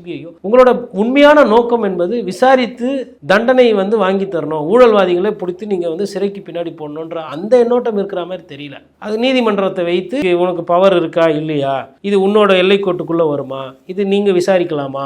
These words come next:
நீங்க விசாரிக்கிறது முறைதானா, இது வந்து கூட்டாட்சி தத்துவத்துக்கு உகந்ததா, அதாவது இதெல்லாம் வந்து மேம்போக்கான கேள்விகள். குறிப்பா சொல்லணும்னா விசாரணையை காலதாமதம் பண்றதும் குற்றவாளிகள் தப்பித்து ஓடுவதற்கும் உண்டான வழிவகைகள் தான் இது.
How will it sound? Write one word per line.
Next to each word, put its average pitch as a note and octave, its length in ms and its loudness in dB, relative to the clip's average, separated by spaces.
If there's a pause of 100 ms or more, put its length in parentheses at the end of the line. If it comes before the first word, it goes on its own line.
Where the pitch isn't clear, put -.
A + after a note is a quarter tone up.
நீங்க G#3 220 0
விசாரிக்கிறது F3+ 600 0
முறைதானா, D3+ 500 -4 (240)
இது A3 200 0
வந்து G#3 280 2 (540)
கூட்டாட்சி F#3+ 420 -2
தத்துவத்துக்கு E3 540 -2
உகந்ததா, C#3+ 420 -4 (260)
அதாவது B3 240 2
இதெல்லாம் C4 340 6
வந்து C4+ 200 2
மேம்போக்கான C4+ 640 6
கேள்விகள். F3+ 440 -2 (120)
குறிப்பா B3 400 4
சொல்லணும்னா F#3+ 360 2 (420)
விசாரணையை B3+ 640 6
காலதாமதம் F#3 680 -2
பண்றதும் C3+ 420 -12
குற்றவாளிகள் A3 800 4
தப்பித்து G#3 440 -4
ஓடுவதற்கும் F3 760 0
உண்டான A3 560 4 (220)
வழிவகைகள் A3+ 760 2
தான் E3+ 160 -6
இது. A#2+ 80 -20